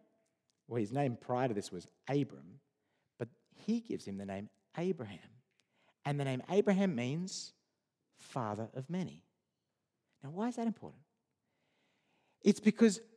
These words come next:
in his very name, God is giving a reminder that the promises he has made are going to come to pass.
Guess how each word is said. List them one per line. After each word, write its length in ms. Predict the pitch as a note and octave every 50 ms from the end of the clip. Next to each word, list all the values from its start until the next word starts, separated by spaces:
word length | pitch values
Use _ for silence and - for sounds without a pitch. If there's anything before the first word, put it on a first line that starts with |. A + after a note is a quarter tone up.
| _ _ _ -
in 160 | A3+ B3 C#4+
his 200 | D4 C4 A3+ G3+
very 420 | F3 D#3+ G3+ A#3+ B3 A#3+ A#3 A3
name, 600 | F#3+ F#3+ G3+ G#3 G#3 G3+ F3 D#3 D3 D3 D3+ C#3+
God 600 | B2 - F#3 G#3 A3+ A3 G3 F3+ D#3 D3+ D#3 - -
is 240 | - F#3 F3+ D3+ D3 C#3 -
giving 640 | - E4 F#4 A3+ G#3 G3 D3+ B2+ C3+ B2+ C#3 G3+ - _ _ _ _ _ _ _ -
a 80 | F3 E3
reminder 920 | D3+ E3 D#3 D3+ D#3 D#3 E3 F3+ G#3 A#3+ A#3 F#3 A#2 F2 G#2 B2+ D3+ - _ _ _ _ _ _ _ _ _ _ -
that 180 | - F3 E3 -
the 80 | F3
promises 720 | - - - - - A3+ B3 C#4 C#4+ C4+ - C#4+ B3+ A3+ -
he 200 | - A3 G#3+ G#3+
has 160 | G#3 F#3 D3
made 360 | C3 B2 A2 A2+ A2 A#2 - -
are 80 | - D#3+
going 460 | D#3+ E3+ - - F3 F#3+ G#3 A3 A3
to 80 | A#3+ A#3
come 340 | - - - F#3 F#3 G#3+ A3
to 100 | - G#3+
pass. 800 | - - - - - - - F3 - - - - - - - -